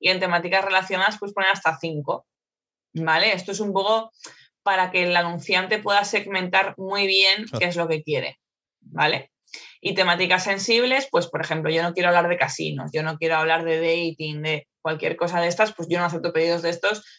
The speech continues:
Speaker 1: no te van a llegar este tipo de pedidos si seleccionas las temáticas que no quieres.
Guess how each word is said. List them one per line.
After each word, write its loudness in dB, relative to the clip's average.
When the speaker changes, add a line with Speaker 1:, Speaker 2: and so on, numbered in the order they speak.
Speaker 1:
no -4
te 0
van 2
a 0
llegar 4
este -4
tipo 0
de 0
pedidos 0
si -6
seleccionas -2
las -6
temáticas 0
que 0
no -2
quieres. 0